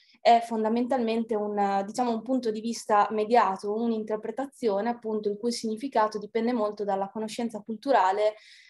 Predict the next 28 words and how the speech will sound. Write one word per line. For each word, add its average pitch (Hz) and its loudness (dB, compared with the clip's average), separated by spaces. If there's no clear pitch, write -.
eh, 196 0
di 220 -6
chi 247 -2
ne 220 2
fa 214 -2
uso, 190 -2
a 196 0
partire 214 0
dal 202 2
fotografo 254 2
a 233 -6
finire 220 -6
appunto 220 -2
dal, 190 0
dal 208 2
fruitore, 233 2
passando 220 -4
appunto 214 -8
per 196 -4
il 202 -10
soggetto 226 -2
ritratto 262 2
e 233 6
l'eventu-, 214 -4
e 220 -4
le, 214 0
l'eventuale 220 0
committente. 180 -10